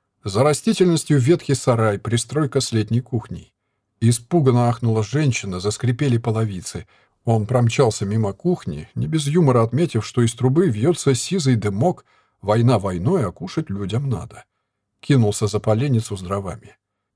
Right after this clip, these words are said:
Еще один рывок за угол дома. В какой-то боковой проулок, не имеющий выхода на подъемную улицу. Но по ощущениям, эта улица была где-то близко.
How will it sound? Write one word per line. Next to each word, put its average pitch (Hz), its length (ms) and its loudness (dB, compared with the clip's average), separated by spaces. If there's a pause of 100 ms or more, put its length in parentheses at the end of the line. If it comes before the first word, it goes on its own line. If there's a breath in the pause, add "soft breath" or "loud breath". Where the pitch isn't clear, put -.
(120)
Еще 135 600 0
один 98 240 -2
рывок 117 520 0
за 110 200 2
угол 104 320 2
дома. 127 500 0
В - 60 -20
какой-то 113 400 2
боковой 117 420 2
проулок, 117 640 2
не 104 200 2
имеющий 117 420 2
выхода 104 480 0
на 95 140 -6
подъемную 98 600 -4
улицу. 101 500 -6 (520)
Но 120 220 4
по 127 200 2
ощущениям, 127 840 0
эта 127 200 0
улица 160 360 2
была 139 240 2
где-то 139 300 0
близко. 160 600 -2